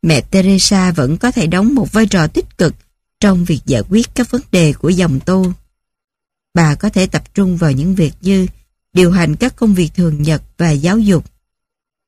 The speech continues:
những công việc không đòi hỏi phải đi công tác đến kiệt sức như bà đã làm. Thời gian này, mẹ Teresa thậm chí không hề nghĩ đến cả việc chuyển giao một phần công việc lại cho người khác.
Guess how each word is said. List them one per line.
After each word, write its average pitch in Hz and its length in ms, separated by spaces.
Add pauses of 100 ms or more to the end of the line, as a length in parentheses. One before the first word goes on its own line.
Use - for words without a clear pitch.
những 156 160
công 190 240
việc 160 240
không 196 240
đòi 160 160
hỏi 131 240
phải 196 160
đi 202 120
công 196 260
tác 233 320
đến 254 120 (100)
kiệt - 160
sức - 340
như 202 240
bà 170 160
đã 135 180
làm. 175 360 (1900)
Thời 160 220
gian 170 280
này, 147 260 (400)
mẹ 156 180
Teresa 202 560
thậm 135 260
chí 220 200
không - 280
hề 180 160
nghĩ 143 220
đến 185 200 (100)
cả 214 100
việc 175 260
chuyển 190 260
giao 208 200
một 156 200
phần 151 240
công 190 240
việc 170 280
lại 143 380
cho 190 140
người 165 260
khác. 240 380